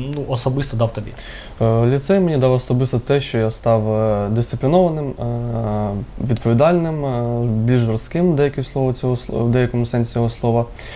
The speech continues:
Speaker 2: Дійсно почав вчитися, бо коли я був в школі, чесно кажучи, не, не дуже вчився. А от, е,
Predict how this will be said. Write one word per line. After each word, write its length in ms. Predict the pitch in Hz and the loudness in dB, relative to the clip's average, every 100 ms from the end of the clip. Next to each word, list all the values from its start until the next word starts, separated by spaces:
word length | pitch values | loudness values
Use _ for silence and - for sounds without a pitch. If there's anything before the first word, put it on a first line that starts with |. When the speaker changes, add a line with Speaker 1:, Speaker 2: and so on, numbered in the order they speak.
| - - | -6 0
Speaker 2:
Дійсно 280 | 147 139 | 0 2
почав 280 | 123 120 123 | 0 0 0
вчитися, 500 | 113 - 214 170 - | 0 0 -2 -4 -4
бо 160 | 113 117 | -2 -2
коли 200 | 120 120 | 0 2
я 60 | |
був 140 | 117 117 | 2 0
в 40 | |
школі, 340 | - 226 156 110 | 0 0 2 -2
чесно 220 | - - 110 | -6 -6 -2
кажучи, 260 | 127 113 | 0 0
не, 80 | 117 | 2
не 120 | 120 | 2
дуже 220 | 117 113 | 2 0
вчився. 360 | 101 - 110 - - - - - | -4 -6 -8 -10 -14 -16 -16 -4
А 300 | - 117 117 | 2 2 4
от, 240 | 123 - | 2 2
е, 140 | 127 | 0